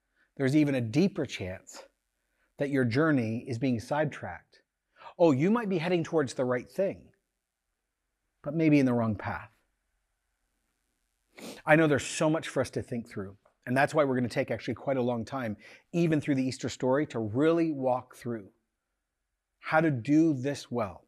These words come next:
How do we deal with uncertainty? And how do we deal with unbelief and skepticism and doubt and deconstruction,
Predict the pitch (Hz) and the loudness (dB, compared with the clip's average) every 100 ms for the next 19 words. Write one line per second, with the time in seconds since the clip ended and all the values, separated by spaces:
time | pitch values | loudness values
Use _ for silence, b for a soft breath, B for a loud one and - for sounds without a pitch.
0 | _ - 175 175 143 139 160 120 120 107 | _ 0 2 2 0 0 0 -2 -8 -12
1 | - 113 95 98 101 151 165 151 143 123 | -10 -12 -12 -14 -6 -2 0 0 -2 -6
2 | 123 117 113 101 - 107 101 B - - | -6 -6 -6 -8 -10 -12 -12 B -20 0
3 | 165 - 143 131 110 107 117 113 117 160 | 0 0 -4 -6 -6 -6 -4 -4 4 4
4 | 131 107 117 160 147 123 156 139 - 127 | 4 -2 -4 -4 -4 -4 -6 -6 -6 -6
5 | 104 | -6